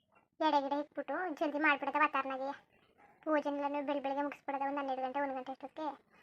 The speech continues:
ಆ, ಇಲ್ಲಿ ತಿಂಡಿ ಗಿಂಡಿ ಎಲ್ಲ ಮಾಡಿರ್ತೀವಲ್ಲ, ಒಮ್ಮೆಗೆ ತಕೊಂಡು ಹೋಗುವಂತೆ. ಆ, ಇಲ್ಲಾಂದ್ರೆ ಯಾರು ಪೂಜೆ ಮಾಡೋರು? ಆ, ರವಿನೂ ಬಂದ್ಬಿಟ್ರೆ ಪೂಜೆ ಮಾಡ್ಬಿಟ್ಟು ಬೇಕಾದ್ರೆ ಹೋಗಿವ್ರಂತೆ. ಒಂದ್ ಎರಡ್ ಮೂರ್ ದಿವಸ ಇದ್ಬಿಟ್ಟು,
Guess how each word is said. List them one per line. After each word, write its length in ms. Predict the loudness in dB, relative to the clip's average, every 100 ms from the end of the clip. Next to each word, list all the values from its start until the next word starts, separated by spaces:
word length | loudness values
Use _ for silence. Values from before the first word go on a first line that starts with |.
| _ _ -8
ಆ, 160 | -4 -2
ಇಲ್ಲಿ 240 | 0 -2
ತಿಂಡಿ 220 | 0 -2
ಗಿಂಡಿ 160 | 0 0
ಎಲ್ಲ 100 | 2
ಮಾಡಿರ್ತೀವಲ್ಲ, 520 | 2 2 -2 -6 -4 -4 -6 _ -20 2
ಒಮ್ಮೆಗೆ 360 | 4 6 2 2
ತಕೊಂಡು 460 | 0 0 0 2
ಹೋಗುವಂತೆ. 720 | 2 2 -6 -6 -10 _ -20 _ _ _ _ _ -8 -2
ಆ, 80 |
ಇಲ್ಲಾಂದ್ರೆ 400 | 2 2 2 2
ಯಾರು 240 | 6 6 6
ಪೂಜೆ 180 | 0 0
ಮಾಡೋರು? 420 | 0 -2 -4 -8 _ _ _ _ _ -20 -6
ಆ, 80 | 0
ರವಿನೂ 300 | 2 2 2
ಬಂದ್ಬಿಟ್ರೆ 520 | 0 -4 -4 -4 -6 -12 -16 -10
ಪೂಜೆ 220 | -2 0 0
ಮಾಡ್ಬಿಟ್ಟು 320 | -2 -6 -8
ಬೇಕಾದ್ರೆ 240 | 0 2
ಹೋಗಿವ್ರಂತೆ. 500 | 2 2 -4 -4 -10 _ -20 _ 0
ಒಂದ್ 120 | 4
ಎರಡ್ 180 | 4 4
ಮೂರ್ 120 | 0
ದಿವಸ 140 | 0
ಇದ್ಬಿಟ್ಟು, 400 | 0 0 -4 0